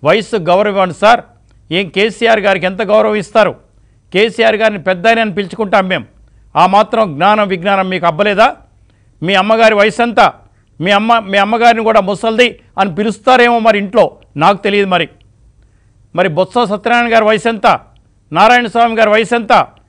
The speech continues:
పెద్దిరెడ్డి రామచంద్రారెడ్డి గారి వయసు ఎంత? అలానే పిలుచుకుంటారా? ఇంకా దుష్ట చతుష్టయం అంటూ మమ్మల్ని కూడా కలుపుకున్నారు. నేను మీకు ఒకటే ఛాలెంజ్ చేస్తున్నా. టీవీ ఫైవ్ పెట్టినప్పటి నుంచి ఇప్పటి వరకు మీ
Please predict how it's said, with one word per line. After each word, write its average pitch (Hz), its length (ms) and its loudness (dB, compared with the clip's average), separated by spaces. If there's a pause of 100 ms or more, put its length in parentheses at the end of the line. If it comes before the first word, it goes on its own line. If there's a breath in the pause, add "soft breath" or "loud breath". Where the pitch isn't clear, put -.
(920)
పెద్దిరెడ్డి 226 440 0
రామచంద్రారెడ్డి 226 640 0
గారి 208 160 0
వయసు 208 240 -2
ఎంత? 214 140 -2 (580)
అలానే 196 320 2
పిలుచుకుంటారా? 202 520 2 (1700)
ఇంకా 196 220 2 (100)
దుష్ట 208 240 -4 (140)
చతుష్టయం 220 560 -2
అంటూ 220 120 -4 (100)
మమ్మల్ని 214 280 0
కూడా 214 160 -2
కలుపుకున్నారు. 190 480 -2 (540)
నేను 208 280 -2
మీకు 208 160 -4
ఒకటే 202 240 -2 (140)
ఛాలెంజ్ 208 340 0
చేస్తున్నా. 208 400 0 (640)
టీవీ 240 300 0 (140)
ఫైవ్ 220 200 4 (800)
పెట్టినప్పటి 226 640 -2
నుంచి 214 220 -6
ఇప్పటి 226 300 -2
వరకు 220 200 0 (760)
మీ 180 180 -2